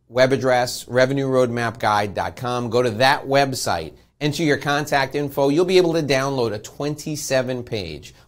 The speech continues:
marketing plan that you customize for your business. It's a turnkey solution to help you increase sales in your business right now.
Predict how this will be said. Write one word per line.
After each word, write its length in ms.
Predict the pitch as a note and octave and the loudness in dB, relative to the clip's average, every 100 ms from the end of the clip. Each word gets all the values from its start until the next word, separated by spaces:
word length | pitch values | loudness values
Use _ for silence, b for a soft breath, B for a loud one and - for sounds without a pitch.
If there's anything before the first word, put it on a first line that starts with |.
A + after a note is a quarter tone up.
| - | -6
marketing 480 | A2+ B2 - C3 A2+ | -2 -2 -2 -4 -6
plan 260 | B2 B2 | -6 -4
that 120 | B2 A#2 | -4 -4
you 260 | C#3+ E3 | -2 -4
customize 920 | - F#3 F#3 - C#3 A2 F#2+ F2+ F#2 | -4 -4 -4 -2 -4 -4 -6 -6 -8
for 140 | - G#2 | -8 -6
your 160 | G2 | -6
business. 540 | F#2 C3+ C3 C3+ B2+ - B B B | -2 0 0 -2 -6 -8 B B B
It's 240 | E3 D3+ | -2 0
a 80 | C#3+ | -4
turnkey 800 | C#3+ - - D#3+ D#3+ D#3 D#3+ D#3 | -4 -10 -4 -4 -2 -6 -6 -6
solution 600 | C#3 C3+ C3 C3 B2+ A#2+ | -4 -4 -2 -4 -4 -8
to 80 | A2 | -8
help 340 | G#2+ C#3 C3+ C#3 | -4 -2 -2 -6
you 480 | E3 G3 C3+ A#2+ B B F#3 | -4 0 0 -2 B B 0
increase 440 | F3 E3+ D#3 C#3 | 0 0 -2 -2
sales 400 | - A2+ A2+ A2 | -2 0 0 -2
in 80 | G#2+ | -4
your 140 | G2 | -4
business 480 | F#2+ B2 A2+ A#2 - b - | -2 -2 -2 -6 -8 b -6
right 300 | G#2 F#2+ - | 0 0 0
now. 420 | A#2+ B2 B2 A#2+ | -2 0 -2 -4